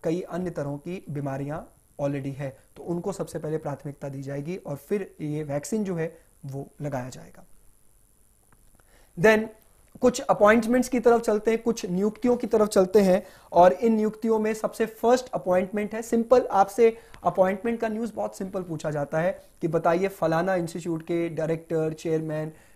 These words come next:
या पर्टिकुलर, अ, कोई सीईओ कौन बने हैं। तो यहाँ पर है एनडीडीबी, नेशनल डेयरी डेवलपमेंट बोर्ड, एनडीडीबी, नेशनल डेयरी डेवलपमेंट बोर्ड जो है उनकी चेयरपर्सन कौन बनी है, तो सीनियर आईएएस ऑफिसर वर्षा जोशी।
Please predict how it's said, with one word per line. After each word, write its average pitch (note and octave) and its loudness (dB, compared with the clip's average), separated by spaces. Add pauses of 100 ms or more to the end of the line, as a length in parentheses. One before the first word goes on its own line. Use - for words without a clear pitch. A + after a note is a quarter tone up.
(100)
या D#3 2 (280)
पर्टिकुलर, D#3+ -2 (260)
अ, D3+ -4
कोई D#3+ -2
सीईओ G3 0
कौन D3+ -6
बने C#3 -10
हैं। C3 -14 (240)
तो E3 0
यहाँ E3 2
पर F#3 6
है F3+ 2 (260)
एनडीडीबी, F#3+ 2 (680)
नेशनल G#3 6
डेयरी F#3 4
डेवलपमेंट E3 0
बोर्ड, C#3 -6 (140)
एनडीडीबी, F3 -6 (380)
नेशनल E3 -2
डेयरी D#3 -2
डेवलपमेंट D3 -6
बोर्ड F3+ 2
जो F#3+ -2
है E3+ -2 (220)
उनकी G3+ 2
चेयरपर्सन G#3 0
कौन F#3+ 0
बनी F3 0
है, F3 -4
तो F3+ -4
सीनियर G#3 -2
आईएएस F3+ 0
ऑफिसर F3+ -2
वर्षा F3+ 0
जोशी। D3+ -8